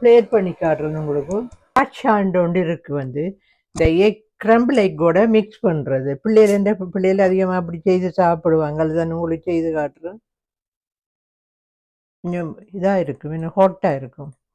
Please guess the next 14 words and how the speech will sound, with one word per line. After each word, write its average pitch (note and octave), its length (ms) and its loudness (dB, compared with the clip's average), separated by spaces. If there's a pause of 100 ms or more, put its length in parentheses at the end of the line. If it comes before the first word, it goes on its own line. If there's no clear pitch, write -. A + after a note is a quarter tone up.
(160)
ஆ? B3+ 180 -6 (1500)
ஹாட்டாவும் F#3 520 -2
ஒரு F#3+ 320 -2
ஷவராவும் F3+ 680 0
இது. D3+ 180 -4
கிட்டத்தட்ட F#3+ 640 -2
என்னன்னு G3 440 -2
சொன்னா, G3+ 360 -4 (380)
கச்சாப் A3+ 360 4
மாதிரி F#3 380 -2
தான், F#3 200 0
இது B3 100 0
கொஞ்சம் F#3 240 0
வித்தியாசம். E3 760 -4